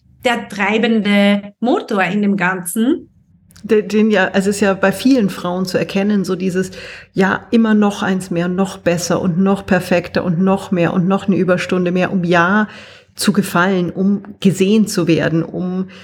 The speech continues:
Speaker 2: diese Anerkennung dann auch im Job zu kriegen.
Speaker 1: Ja, und vor allem selber ist es einem nie gut genug.
Speaker 2: Ja, und wann kam bei dir dieser Punkt, also du warst ja, du warst ja nicht die klassische Arbeiterbiene, weil du warst ja auch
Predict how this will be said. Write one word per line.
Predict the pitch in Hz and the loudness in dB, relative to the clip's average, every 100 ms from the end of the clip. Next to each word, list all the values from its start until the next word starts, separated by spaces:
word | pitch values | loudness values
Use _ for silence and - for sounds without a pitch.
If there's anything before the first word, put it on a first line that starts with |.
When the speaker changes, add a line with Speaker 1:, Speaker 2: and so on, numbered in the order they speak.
| - - | -20 -6
Speaker 2:
diese | 190 175 | 0 0
Anerkennung | - 214 190 170 156 160 | 2 2 2 0 0 2
dann | 143 104 | 0 0
auch | 156 | -2
im | 208 165 | 0 0
Job | 151 147 - | 2 -2 -4
zu | - | -8
kriegen. | - - - 165 - _ _ _ _ _ _ _ - | -4 -4 -4 -8 -12 _ _ _ _ _ _ _ -6
Speaker 1:
Ja, | 233 294 254 | -2 0 0
und | 226 220 | -2 -2
vor | 240 | 0
allem | 214 233 240 - - | 0 0 -4 -12 -14
selber | - 254 294 262 | -4 0 0 0
ist | 226 214 | 0 -2
es | 202 | -2
einem | 165 180 180 | -2 -2 -2
nie | 185 | -2
gut | 175 175 | -4 -4
genug. | 175 175 170 - - _ _ _ _ - | -2 -4 -6 -12 -20 _ _ _ _ -8
Speaker 2:
Ja, | 196 185 - 214 | -4 -4 -6 -2
und | 233 190 | 0 2
wann | 254 | 0
kam | 302 269 277 | -2 -2 0
bei | 254 | 0
dir | 240 240 | 2 2
dieser | 233 233 226 214 | 2 2 2 0
Punkt, | 214 233 247 254 - - _ - - | 0 0 0 -2 -8 -20 _ -20 -4
also | 208 185 | -2 0
du | 220 | 2
warst | 208 226 285 - | 2 2 0 -2
ja, | 240 233 220 | 0 0 -2
du | 190 | -2
warst | 214 226 - | -2 0 0
ja | |
nicht | 220 196 | 0 0
die | - | -4
klassische | - - 160 - - - | -2 -2 -2 -2 -2 -2
Arbeiterbiene, | - 156 147 180 180 185 170 | 0 -2 0 0 0 0 2
weil | 180 180 | 2 2
du | 185 | 2
warst | 170 208 - | 2 0 0
ja | 208 - | 0 0
auch | 190 185 | -2 -4